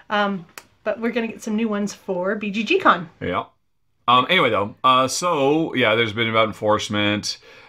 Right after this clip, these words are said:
Speaker 2: um, and then there's, like, some, a Q and A type bits. But, uh, so the question again, let me find the question again, was, "Does this update confirm your attendance to the event?" Yes. Well, uh, yeah, but we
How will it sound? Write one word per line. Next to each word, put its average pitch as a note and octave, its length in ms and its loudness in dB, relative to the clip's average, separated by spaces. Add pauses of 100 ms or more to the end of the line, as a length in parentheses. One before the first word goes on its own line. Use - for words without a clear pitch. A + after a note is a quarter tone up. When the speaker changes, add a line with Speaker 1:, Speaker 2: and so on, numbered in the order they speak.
(120)
Speaker 2:
um, E2+ 880 4
and F#2 140 -2
then F#2+ 80 0
there's, F#2 180 -6
like, F2+ 140 -4
some, - 180 -8
a F#2+ 80 -4
Q B2+ 220 -2
and A2+ 80 0
A A#2+ 100 2
type A#2 260 2
bits. A2 420 -2 (540)
But, A#2 460 2 (160)
uh, A#2 260 4
so A#2+ 320 0
the F2+ 100 -6
question D3 680 0
again, G#2+ 640 0 (100)
let E2 60 -14
me D#2 60 -12
find E2+ 320 -2
the F2 40 -4
question F#2+ 580 -2
again, F#2+ 420 2
was, A2+ 360 0 (460)
"Does C#3+ 540 4
this D#3 200 2
update C#3 360 2
confirm D3 440 0
your C#3+ 120 4
attendance B2+ 340 -2
to A2+ 60 -10
the G#2 60 -2
event?" F#2+ 180 -4
Yes. - 320 -2 (440)
Well, C#3+ 460 2
uh, D3 40 0
yeah, B2 120 0
but B2+ 380 -2
we E3 500 2